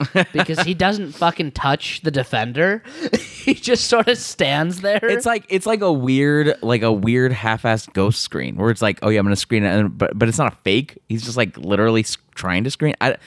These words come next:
Speaker 2: It's,
Speaker 1: I,
Speaker 2: it's like, "I'm
Speaker 1: it's
Speaker 2: going to
Speaker 1: bizarre.
Speaker 2: be in the general area of the defender, and you can, like,
Speaker 1: <laughs>
Speaker 2: try and run past me maybe," but they're the
Speaker 1: <laughs>
Speaker 2: weakest,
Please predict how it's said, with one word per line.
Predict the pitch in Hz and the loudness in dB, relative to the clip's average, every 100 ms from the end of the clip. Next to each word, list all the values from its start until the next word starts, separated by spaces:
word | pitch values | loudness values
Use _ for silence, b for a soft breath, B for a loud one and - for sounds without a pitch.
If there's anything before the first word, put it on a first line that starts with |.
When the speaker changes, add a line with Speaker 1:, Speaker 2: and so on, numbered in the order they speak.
| B - | B -2
Speaker 2:
It's, | 190 - | -2 -2
Speaker 1:
I, | - 165 | 0 0
Speaker 2:
it's | 143 175 185 - | -2 -4 -4 -2
like, | 190 175 | 0 0
"I'm | 160 156 170 | 0 -2 0
Speaker 1:
it's | 165 | 0
Speaker 2:
going | 165 | 0
to | |
Speaker 1:
bizarre. | 110 101 92 | 0 2 2
Speaker 2:
be | |
in | 156 | 0
the | 147 | -2
general | 120 131 139 127 | -4 -4 -4 -4
area | 104 117 113 110 | -4 -4 -2 -4
of | 107 | -6
the | 107 | -8
defender, | 101 107 107 104 101 104 | -10 -8 -6 -6 -4 -4
and | - 147 104 | 0 0 2
you | 135 | 2
can, | - 113 | 2 0
like, | 104 104 - | -2 -2 -2
Speaker 1:
<laughs> | |
Speaker 2:
try | 127 107 | -4 -4
and | 107 107 | -8 -8
run | 104 | -8
past | 123 110 101 - | -4 -2 -4 -2
me | 113 | 0
maybe," | 95 98 110 147 | 0 -2 -2 0
but | 147 135 | 0 -2
they're | 147 151 | 0 -2
the | 139 | 2
Speaker 1:
<laughs> | |
Speaker 2:
weakest, | 151 156 175 147 - | 2 2 2 0 -2